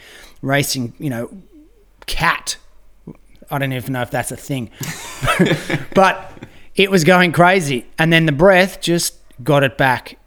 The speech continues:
and you take control. And, you know, talking to Tommy Carroll about his Vedic meditation, I've mentioned this a few times on the podcast that, and you've just mentioned that action and reaction module, right? So, if, or mode, if you're just reacting to everything in life,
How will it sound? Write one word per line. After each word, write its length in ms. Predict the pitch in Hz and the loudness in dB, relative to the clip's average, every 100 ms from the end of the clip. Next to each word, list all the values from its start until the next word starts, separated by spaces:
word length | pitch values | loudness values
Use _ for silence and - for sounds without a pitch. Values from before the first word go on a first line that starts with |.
| _ | _
and 160 | 139 143 | -2 0
you 120 | 170 | 0
take 280 | - 170 160 | 2 2 2
control. 640 | 151 - 156 151 110 - _ _ _ _ _ _ _ _ | -6 -2 2 4 2 -6 _ _ _ _ _ _ _ _
And, 340 | 147 147 139 - | 2 2 0 -6
you 80 | 151 | 0
know, 120 | 143 | 0
talking 340 | 139 175 160 151 | 2 2 4 0
to 120 | 139 - - | 0 -6 -2
Tommy 240 | 151 143 | 0 2
Carroll 340 | 160 156 156 | 2 2 2
about 320 | 139 131 135 127 | 2 2 0 0
his 220 | 135 117 | -4 -2
Vedic 300 | 135 135 127 | 0 0 0
meditation, 760 | 135 127 - 147 143 151 143 131 - - | -4 -4 0 2 2 0 -2 -6 -20 -14
I've 140 | 104 | -6
mentioned 320 | 135 170 - 135 | 2 2 2 -4
this 140 | 120 | -6
a 20 | |
few 180 | 117 139 | -6 -8
times 300 | 123 139 117 | -6 -8 -6
on 60 | 123 | -10
the 80 | 113 | -10
podcast 640 | 139 139 135 131 120 - | -6 -6 -6 -8 -8 -10
that, 180 | 123 - - - - - - - | -12 -14 -20 -20 -20 -20 -20 -6
and 160 | 143 | -2
you've 160 | 151 151 | -2 -2
just 180 | 143 139 | -4 -2
mentioned 380 | 143 135 135 127 | -4 -2 -4 -6
that 160 | 117 | -6
action 420 | - 135 - 147 123 | -2 -2 -2 -4 -4
and 120 | 117 | -6
reaction 640 | 117 127 - - 131 107 - - | -4 -2 -2 -6 -8 -12 -16 -10
module, 420 | 131 123 113 110 | -6 -6 -6 -8
right? 180 | 117 135 | -6 -4
So, 140 | 151 | -4
if, 140 | 131 - | -4 -4
or 100 | 147 | -4
mode, 340 | 143 147 143 131 | 0 2 2 0
if 160 | - | 0
you're 140 | 170 175 | 2 4
just 240 | 165 - | 2 0
reacting 480 | 139 131 135 - 135 | 0 0 0 -2 -2
to 120 | 135 | 0
everything 300 | 135 127 120 | -2 -2 -6
in 140 | 117 | -8
life, 480 | 120 156 123 135 - | -2 -2 -2 -6 -12